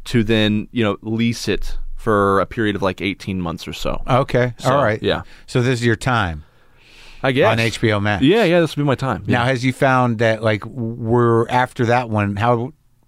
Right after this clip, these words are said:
Speaker 2: well, I guess it wasn't really out when he started doing Ida Red. How'd you finance that? Same way?
Speaker 1: No, Ida Red, we had, uh, two, you know, uh, reputable,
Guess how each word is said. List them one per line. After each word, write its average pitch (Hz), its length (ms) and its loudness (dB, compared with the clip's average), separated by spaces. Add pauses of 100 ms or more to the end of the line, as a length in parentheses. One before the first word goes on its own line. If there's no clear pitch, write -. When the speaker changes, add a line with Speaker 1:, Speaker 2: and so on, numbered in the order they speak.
Speaker 2:
well, 107 140 0
I - 20 0
guess 113 220 -4
it 110 80 -6
wasn't 104 240 -2
really 98 200 2
out 110 180 2
when 95 120 0
he 95 80 0
started 98 340 -2
doing 98 220 2
Ida 95 200 0
Red. 120 280 2
How'd 120 240 0
you 117 80 0
finance 110 400 0
that? 120 280 -2
Same 104 240 -2
way? 117 220 0 (340)
Speaker 1:
No, 147 280 4
Ida 147 220 4
Red, 135 220 4
we 120 160 4
had, 113 300 4
uh, 95 320 4 (160)
two, 117 580 4 (1800)
you 127 200 0
know, 101 200 4
uh, 95 360 4 (840)
reputable, 117 720 2